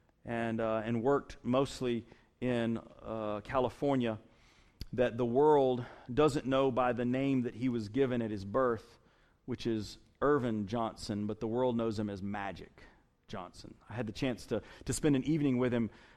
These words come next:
back in the nineties. It's been, it's been twenty-something years. He was a, a, a great basketball player. If you're not familiar with his story, he, uh, he won the national championship as a college player against, uh, against Larry Bird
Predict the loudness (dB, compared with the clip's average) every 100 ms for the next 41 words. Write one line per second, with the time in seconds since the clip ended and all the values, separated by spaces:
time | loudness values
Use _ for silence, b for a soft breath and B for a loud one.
0 | 2 4 6 2 2 2 2 2 0 -2
1 | -4 -4 -6 -6 -4 -2 -2 -2 -4 -2
2 | 0 0 -2 -6 -18 _ _ _ _ _
3 | _ _ _ _ _ _ _ _ _ _
4 | _ -2 2 2 4 4 4 2 -2 0
5 | 0 -4 0 4 6 6 6 4 2 0
6 | 2 2 2 2 2 2 2 2 -2 -4
7 | 0 2 2 0 -2 -2 0 0 -2 B
8 | -2 0 4 4 2 2 0 -2 -4 0
9 | 0 -2 -2 -2 -2 -6 -4 2 2 0
10 | -2 2 4 2 2 0 -2 -4 -16 B
11 | B B -4 0 2 2 2 -2 -4 0
12 | 2 4 2 2 2 2 0